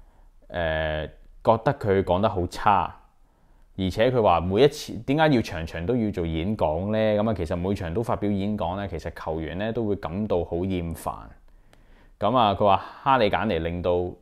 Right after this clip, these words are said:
team talk 呢件事呢失去咗意義。噉即係其實可能即係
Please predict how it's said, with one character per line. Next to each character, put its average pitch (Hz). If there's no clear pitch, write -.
team 123
talk 120
呢 110
件 87
事 82
呢 90
失 -
去 85
咗 82
意 85
義。 50
噉 131
即 175
係 104
其 87
實 92
可 135
能 80
即 135
係 95